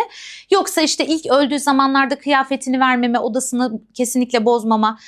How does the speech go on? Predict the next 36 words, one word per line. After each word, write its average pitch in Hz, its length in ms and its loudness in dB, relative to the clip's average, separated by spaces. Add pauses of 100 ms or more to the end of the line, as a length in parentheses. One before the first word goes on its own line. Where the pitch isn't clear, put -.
sofraya 285 460 0
her 262 140 2
akşam 254 340 0
onun 240 140 -2
için 240 220 -4
bir 226 140 -6
tabak 226 340 -2
getirmeye 220 440 -4
devam 202 280 0
etme 196 240 -8
ilk 185 160 -12
zamanlar 185 500 -2
falan. 359 220 0 (320)
Bunlar 311 220 0
gayet 254 480 0
normal. 196 380 -2
O 247 100 0
yas 294 260 0
süreciyle 196 520 -4
baş 269 200 -2
ederken 190 460 -4
kullandığımız 233 640 -6
bir 302 100 -4
süreç 226 400 -4
aslında 214 520 -2 (220)
yatsıma, 220 600 -2 (140)
inkar. - 480 -14 (580)
Ya 339 140 4
da 381 120 2
diyelim 370 240 2
ki 339 120 0
bir 349 60 4
çocuk 349 320 -2
sınavdan 320 440 0
yüz 311 360 2
bekliyor, 233 420 0